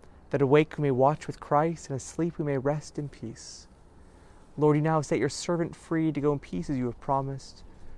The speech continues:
These eyes of mine have seen the Savior, whom you have prepared for all the world to see,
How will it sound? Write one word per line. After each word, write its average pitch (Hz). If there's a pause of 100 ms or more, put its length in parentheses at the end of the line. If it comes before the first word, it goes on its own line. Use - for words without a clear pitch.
(140)
These 139
eyes 143
of 139
mine 139
have 139
seen 170
the 160
Savior, 120
whom 123
you 139
have 156
prepared 143
for -
all 147
the 147
world 110
to -
see, 151